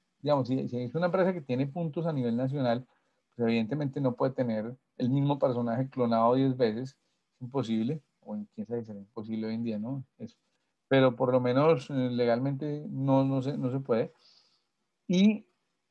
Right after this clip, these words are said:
debe delegar esa responsabilidad en los administradores o gerentes de zona. Ya ahí aparecen otras figuras adicionales. Pero el responsable general es el representante legal de la empresa.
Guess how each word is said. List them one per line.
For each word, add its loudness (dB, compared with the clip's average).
debe 4
delegar 2
esa -8
responsabilidad -2
en -4
los -4
administradores -4
o -2
gerentes -6
de -6
zona. 2
Ya -6
ahí -2
aparecen 0
otras -2
figuras -8
adicionales. -4
Pero 6
el -4
responsable 0
general 0
es -6
el -14
representante -10
legal -2
de -4
la -4
empresa. -12